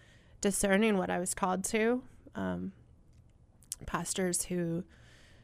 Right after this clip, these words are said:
really helped to cultivate a sense of, um, of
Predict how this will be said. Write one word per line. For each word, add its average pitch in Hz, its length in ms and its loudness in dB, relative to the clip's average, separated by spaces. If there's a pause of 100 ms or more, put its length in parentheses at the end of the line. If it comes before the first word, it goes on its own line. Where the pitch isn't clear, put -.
(180)
really 208 360 4
helped 185 640 2
to 180 640 0
cultivate 190 760 0
a 202 60 -6
sense 190 320 0
of, 175 440 -6 (240)
um, - 460 -8 (920)
of - 540 -6